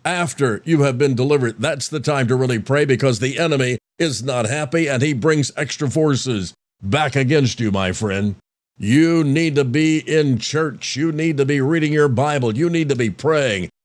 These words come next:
You need to be serving. You need to be fellowshipping with other believers and be constantly in a good Bible-believing church. Okay, got carried away there. A little mini message, but I think it's vitally important.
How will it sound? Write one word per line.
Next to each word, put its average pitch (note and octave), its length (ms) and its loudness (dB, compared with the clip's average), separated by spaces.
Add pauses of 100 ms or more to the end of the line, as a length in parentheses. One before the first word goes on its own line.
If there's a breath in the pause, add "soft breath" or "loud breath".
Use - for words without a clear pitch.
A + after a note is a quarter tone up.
(100)
You F3 140 2
need E3+ 160 0
to C#3+ 80 2
be A#2 120 0
serving. A#2 600 -4
You E3 140 2
need E3+ 240 0
to C#3 40 -4
be A#2+ 140 -2
fellowshipping D3+ 600 -2
with C3 120 2
other D3 140 4
believers D#3 380 2 (160)
and B2 320 -2
be D3+ 180 0
constantly A#2+ 1040 -4 (420)
in B2 140 0
a A#2 80 0
good A#2+ 260 2
Bible-believing A#2+ 800 4
church. - 640 -6 (500)
Okay, G#2+ 440 0 (300)
got A2+ 200 0
carried G#2+ 240 2
away F2 240 -4
there. E2 100 -6
A - 20 2
little D3+ 380 2 (380)
mini D#3 300 0
message, A2+ 460 -2
but A2+ 80 -4
I C3 120 0
think C3+ 200 0
it's A#2+ 220 -4
vitally A#2 800 0
important. F2 720 -2